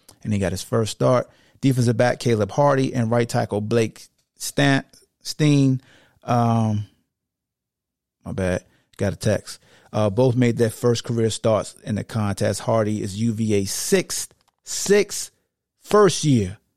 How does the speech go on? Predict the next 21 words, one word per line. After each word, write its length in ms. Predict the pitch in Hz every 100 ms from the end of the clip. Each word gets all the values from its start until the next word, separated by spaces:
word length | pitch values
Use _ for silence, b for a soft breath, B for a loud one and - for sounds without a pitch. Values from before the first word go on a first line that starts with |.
| _ _ -
to 100 | -
start 260 | - 139
a 60 | 123
game 300 | 131 131 117
this 180 | 110 110
year. 80 | 104
That's 180 | 110
six 560 | - - - 240 - -
first 400 | - 233 226 -
years 480 | 208 151 90 - - _ _ _ _ _ _ _ _ _ _ _ _ _ -
that 100 | 131
have 200 | 127 -
started 560 | - - 180 180 165
a 60 | 147
game 360 | 131 156 127 104
for 120 | 131
the 80 | 123
Hoos 300 | 139 120 107
this 160 | 101
year. 100 | 104
Six. 640 | - - 185 - - -